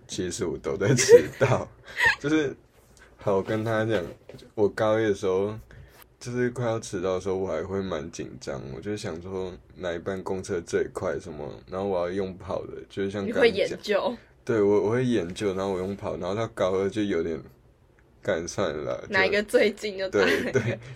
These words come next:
Speaker 1: 对，就放弃，然后到高三是那种已经迟到五分钟，然后还离学校很远，<laughs> 然后，然后我还去买早餐，<laughs> 而且，而且有一次很好笑，就是一个礼拜不是有五天嘛，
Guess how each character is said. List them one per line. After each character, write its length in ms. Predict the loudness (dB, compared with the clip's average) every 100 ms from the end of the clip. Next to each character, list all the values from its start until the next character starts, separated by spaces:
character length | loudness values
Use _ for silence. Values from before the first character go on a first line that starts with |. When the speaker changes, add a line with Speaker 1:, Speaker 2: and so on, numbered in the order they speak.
| 0
Speaker 1:
对， 220 | 2 4
就 120 | 0
放 280 | 0 -2 -2
弃， 120 | -4
然 140 | -2 -2
后 80 | 0
到 180 | 0 2
高 220 | 2 2
三 240 | 0 -4
是 120 | -4
那 120 | -2 -2
种 160 | -2 -8 -18 -20 -16 -8
已 100 | -4
经 180 | -4
迟 200 | -2 -2
到 160 | 2 2
五 140 | 0
分 220 | -4 -4 -2
钟， 160 | -4
然 120 | -2 -2
后 80 |
还 160 | 0 0
离 200 | 0 -2
学 220 | 4 6
校 120 | 6
很 200 | 6 4 4 6
远， 200 | 6 6 0
<laughs> 200 | 0 0
然 100 | 4
后， 120 | 6 6
然 120 | 6
后 60 |
我 100 | 8
还 80 | 8
去 120 | 8 6
买 140 | 4 4
早 200 | 6 6
餐， 280 | 6 4 6 6 2 0 0 0
<laughs> 480 | -4 -10 -10 -8 -4
而 160 | -2 2
且， 120 | 2 2 0 -2 -8 -8 2
而 100 | 4
且 100 | 6
有 120 | 4
一 20 |
次 140 | 4 2
很 100 | 2
好 200 | 0 -2
笑， 240 | 0 2
就 180 | 2 -2
是 340 | -2 -4 -4 -6 -18 -20 -6
一 80 | 0
个 100 | 0
礼 80 | 2
拜 140 | 0
不 100 | 2
是 80 | 4
有 100 | 4
五 220 | 2 -6
天 240 | -8 -8 -6
嘛， 240 | -6 -6